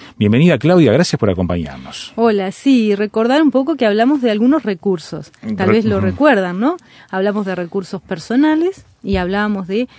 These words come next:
Speaker 2: en esos recursos personales, tener una autoestima saludable.
Speaker 1: Sí.
Speaker 2: Hablamos de la atribución de significado, cómo interpretamos las situaciones que nos pasan en la vida. Hablamos del sentido de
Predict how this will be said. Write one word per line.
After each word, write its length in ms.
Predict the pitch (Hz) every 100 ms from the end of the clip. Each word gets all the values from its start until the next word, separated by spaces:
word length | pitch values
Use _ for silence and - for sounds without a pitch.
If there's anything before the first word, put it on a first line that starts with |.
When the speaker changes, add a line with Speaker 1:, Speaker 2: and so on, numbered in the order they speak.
| _ -
Speaker 2:
en 120 | 196
esos 200 | - 202
recursos 400 | 185 196 185 196
personales, 400 | 175 180 180 180
tener 220 | 180 175
una 140 | 180
autoestima 520 | 170 156 156 180 170 147
saludable. 800 | - 151 175 233 247 247 269 -
Speaker 1:
Sí. 260 | - 170 156
Speaker 2:
Hablamos 400 | 185 180 196 208
de 240 | 175 196 196 -
la 100 | 180
atribución 560 | 165 170 165 - 190
de 60 | 185
significado, 680 | - 156 160 180 - 254 226
cómo 280 | 240 247 233
interpretamos 680 | 202 185 180 180 208 214
las 140 | 170 151
situaciones 480 | 165 165 196 185
que 100 | -
nos 120 | 160 151
pasan 320 | 185 - 160
en 100 | 151
la 120 | 175
vida. 400 | 254 269 254 277 - - -
Hablamos 360 | 208 214 233 226
del 120 | 202
sentido 680 | - 208 208 240 254 285 302
de 360 | 190 190 240